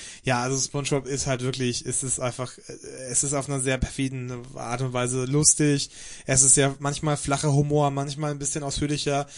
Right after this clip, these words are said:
Ich meine, es wird halt, es wird halt viel mit Klischees gespielt oder diese auch ein Stück weit parodiert. Also auch gerade so, äh, Klischees, was so, ähm, Männlichkeit angeht.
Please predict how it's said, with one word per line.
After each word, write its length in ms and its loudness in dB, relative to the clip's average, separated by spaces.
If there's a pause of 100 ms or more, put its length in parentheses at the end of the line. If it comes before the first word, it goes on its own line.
(180)
Ich 60 -20
meine, 140 0
es 140 6
wird 160 2
halt, 240 2 (260)
es 200 0
wird 180 0
halt 280 4
viel 440 0
mit 180 -4
Klischees 440 4
gespielt 260 0
oder 120 4
diese 200 0
auch 60 -2
ein 60 -6
Stück 180 4
weit 120 -2
parodiert. 640 2 (540)
Also 180 0
auch 100 -2
gerade 320 -4
so, 400 -2
äh, 120 -6
Klischees, 540 4
was 200 4
so, 300 -2 (340)
ähm, 380 -2 (640)
Männlichkeit 760 0
angeht. 560 -4